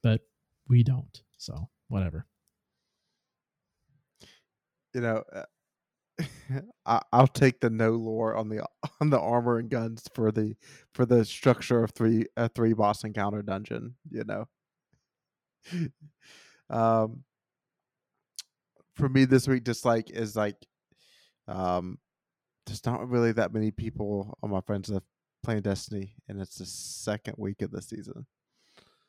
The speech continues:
Speaker 2: And this season's gonna last for five months. Um, so hopefully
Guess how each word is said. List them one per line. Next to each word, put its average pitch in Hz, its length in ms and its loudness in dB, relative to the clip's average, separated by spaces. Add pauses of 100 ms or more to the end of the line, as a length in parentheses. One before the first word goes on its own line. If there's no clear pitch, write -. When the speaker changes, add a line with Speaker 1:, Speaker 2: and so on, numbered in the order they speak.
(320)
Speaker 2:
And 101 180 -4
this 98 160 -2
season's 101 420 -2
gonna 104 200 -10
last 104 320 -10
for - 220 -14 (100)
five - 220 -8 (120)
months. - 380 -20 (1500)
Um, - 560 -8 (320)
so - 420 -10 (560)
hopefully 156 540 4